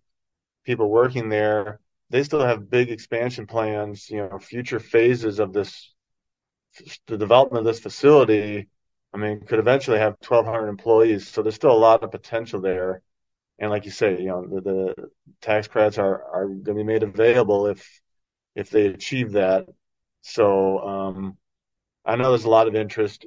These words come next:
in the opening of that facility, and it's gonna be very interesting to watch and to see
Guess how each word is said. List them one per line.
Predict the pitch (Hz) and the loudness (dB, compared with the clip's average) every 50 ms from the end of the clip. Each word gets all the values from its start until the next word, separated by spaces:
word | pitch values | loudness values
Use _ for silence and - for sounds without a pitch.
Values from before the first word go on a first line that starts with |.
| - - | -16 -12
in | - 107 104 104 104 101 101 101 101 98 95 - _ - | -8 -8 -6 -6 -8 -8 -8 -8 -10 -10 -12 -16 _ -8
the | - 110 | -4 -2
opening | 107 104 95 - 110 107 | -2 -2 -4 -4 -6 -4
of | 104 | -2
that | 107 101 101 - | -2 -2 -2 -4
facility, | 104 92 - - - 107 104 101 104 98 101 101 101 | -8 -12 -10 -2 0 2 4 4 2 2 0 -2 -2
and | 98 | -4
it's | 95 92 - | -6 -8 -10
gonna | _ 107 101 | _ -8 -6
be | 95 | -2
very | 92 104 104 104 104 | -2 0 0 0 -2
interesting | 101 101 - - - 104 95 | -4 -6 -12 -12 -12 -10 -10
to | 101 | -10
watch | 98 95 90 98 104 104 95 - 104 98 98 - - - - - - _ _ _ _ _ _ _ _ - | -10 -6 0 2 2 4 4 2 0 -2 -2 -6 -8 -14 -16 -18 -20 _ _ _ _ _ _ _ _ -14
and | 98 98 - | -14 -12 -10
to | 101 | -10
see | 98 - - - 110 107 107 104 104 104 101 | -12 -12 -6 -4 -2 0 0 0 -2 -4 -6